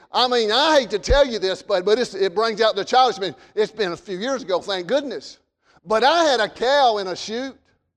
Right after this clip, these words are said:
and I was fooling with it some, and that cow kicked me.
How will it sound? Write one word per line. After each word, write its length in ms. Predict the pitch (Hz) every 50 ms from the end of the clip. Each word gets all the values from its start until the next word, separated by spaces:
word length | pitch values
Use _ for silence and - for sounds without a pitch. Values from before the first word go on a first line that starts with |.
| _ _ _ _ _ _ _
and 280 | - 208 208 202 196 190
I 100 | 196 208
was 240 | 202 196 190 170 -
fooling 400 | - - 202 220 233 233 220 208
with 220 | 220 226 220 -
it 100 | 226 190
some, 500 | - - 226 226 240 262 285 294 285 269 - _ _ _ _ _ _ _ _
and 180 | - 190 190 214
that 220 | 240 277 302 240
cow 280 | - 247 247 240 233 240
kicked 500 | 233 - - 294 294 269 - _ - -
me. 180 | 160 147 127